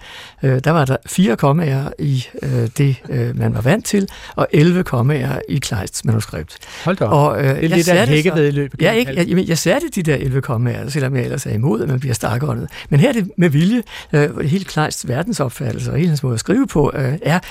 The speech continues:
Speaker 1: hæsblæsende, øh, forhastende.
Speaker 2: Han er simpelthen stakåndet.
Speaker 1: Ja, han er stakåndet. Øh, det er meget lidenskabeligt, og det er meget, øh, øh, forjaget på en eller anden måde. Og det kommer jo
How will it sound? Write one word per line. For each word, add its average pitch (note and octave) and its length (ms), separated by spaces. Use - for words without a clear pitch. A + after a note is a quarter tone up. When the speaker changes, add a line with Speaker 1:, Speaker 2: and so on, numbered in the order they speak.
Speaker 1:
hæsblæsende, B2 760
øh, B2 180
forhastende. C#3 340
Speaker 2:
Han F3+ 60
er - 20
simpelthen E3 280
stakåndet. B2 300
Speaker 1:
Ja, A2+ 120
han F#3 160
er G#3+ 80
stakåndet. C3+ 580
Øh, C3 220
det - 120
er D3 80
meget E3 280
lidenskabeligt, D3 720
og - 120
det C#3 80
er C#3 40
meget, C3 640
øh, B2+ 160
øh, B2+ 60
forjaget C3 720
på B2+ 60
en C3+ 60
eller A#2 100
anden A#2+ 140
måde. B2 180
Og C#3 220
det B3+ 100
kommer G3 220
jo - 120